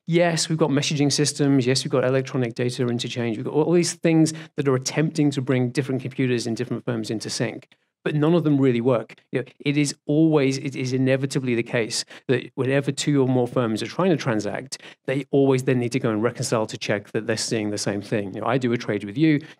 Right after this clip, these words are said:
Do we actually agree how much I owe you? I've lent you some money. Do we actually agree what the, uh, interest payment is?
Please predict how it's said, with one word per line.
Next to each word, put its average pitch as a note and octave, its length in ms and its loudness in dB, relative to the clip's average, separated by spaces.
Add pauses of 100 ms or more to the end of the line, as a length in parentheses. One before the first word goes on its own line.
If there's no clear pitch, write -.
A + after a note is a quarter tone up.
Do B2+ 80 -2
we A#2 100 0
actually A#2+ 300 -4
agree G#2+ 320 0
how G#2+ 80 -4
much G2 200 -4
I G#2 180 0
owe G2 40 -2
you? G2+ 280 -6
I've A#2+ 160 0
lent A2+ 140 -4
you A#2 80 -6
some G#2+ 200 -4
money. C#3 240 4
Do A#2+ 160 -4
we A2+ 80 -2
actually A#2+ 240 -4
agree A2 300 -2
what G#2 260 -6
the, G#2 200 -2
uh, G2+ 100 -6
interest A2 360 -8
payment G#2+ 360 -4
is? - 220 -8